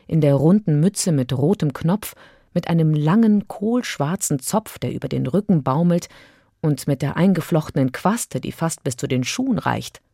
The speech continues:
Wie würden da die Leute gaffen und die Kinder johlen?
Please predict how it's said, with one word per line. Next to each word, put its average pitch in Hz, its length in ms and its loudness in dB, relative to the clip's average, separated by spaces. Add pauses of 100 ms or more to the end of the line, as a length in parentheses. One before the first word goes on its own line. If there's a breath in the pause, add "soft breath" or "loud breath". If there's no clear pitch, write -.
(260)
Wie 175 160 0
würden 170 300 2
da 196 200 0
die 170 140 0
Leute 131 340 0
gaffen 131 480 -4
und 127 300 -2
die 127 100 -6
Kinder 170 300 2
johlen? 156 520 -2